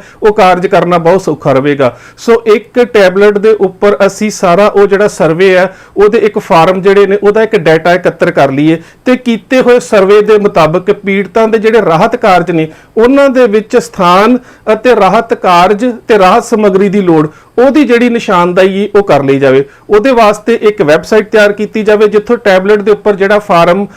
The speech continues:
ਜਿਹੜਾ ਸੀਗਾ ਤਿਆਰ ਕੀਤਾ ਜਾਵੇ ਉਹਨੂੰ ਉਹਦੇ ਉੱਪਰ ਜਿਹੜਾ ਅਪਲੋਡ ਕੀਤਾ ਜਾਵੇ। ਉਹਦੇ ਵਿੱਚ ਫਿਰ ਉਸ ਨੂੰ ਕੁਝ ਭਾਗਾਂ ਦੇ ਵਿੱਚ ਵੰਡ ਲਿਆ ਜਾਵੇ ਜਿਹੜਾ ਉਹ ਫਾਰਮ ਭਰਨਾ ਹੈ ਕਿ ਪਰਿਵਾਰ ਦਾ ਨਾਂ, ਪਰਿਵਾਰ ਦਾ ਪਿੰਡ, ਪਰਿਵਾਰ ਦੇ ਮੈਂਬਰ, ਇਹ ਤੇ ਸਭ ਕੁਝ ਹੋਵੇਗਾ।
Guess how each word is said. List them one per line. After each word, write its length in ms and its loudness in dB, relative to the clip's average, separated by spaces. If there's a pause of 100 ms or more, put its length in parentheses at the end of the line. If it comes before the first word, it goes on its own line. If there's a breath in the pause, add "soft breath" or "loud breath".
(200 loud breath)
ਜਿਹੜਾ 200 0
ਸੀਗਾ 240 -2
ਤਿਆਰ 320 0
ਕੀਤਾ 320 -4
ਜਾਵੇ 200 0
ਉਹਨੂੰ 220 2
ਉਹਦੇ 220 2
ਉੱਪਰ 280 -2
ਜਿਹੜਾ 280 0
ਅਪਲੋਡ 300 -2
ਕੀਤਾ 320 -2
ਜਾਵੇ। 240 -4 (280 loud breath)
ਉਹਦੇ 240 2
ਵਿੱਚ 220 -2
ਫਿਰ 260 0
ਉਸ 300 -2
ਨੂੰ 160 -2
ਕੁਝ 280 0
ਭਾਗਾਂ 440 0
ਦੇ 120 2
ਵਿੱਚ 200 -2
ਵੰਡ 240 0
ਲਿਆ 220 2
ਜਾਵੇ 320 2 (260 loud breath)
ਜਿਹੜਾ 200 2
ਉਹ 160 2
ਫਾਰਮ 400 0
ਭਰਨਾ 320 0
ਹੈ 140 -2 (200 loud breath)
ਕਿ 100 2
ਪਰਿਵਾਰ 460 2
ਦਾ 180 0
ਨਾਂ, 260 0
ਪਰਿਵਾਰ 440 0
ਦਾ 140 0
ਪਿੰਡ, 340 -2
ਪਰਿਵਾਰ 400 0
ਦੇ 120 0
ਮੈਂਬਰ, 420 -2
ਇਹ 160 2
ਤੇ 100 -2
ਸਭ 180 -2
ਕੁਝ 200 -6
ਹੋਵੇਗਾ। 460 2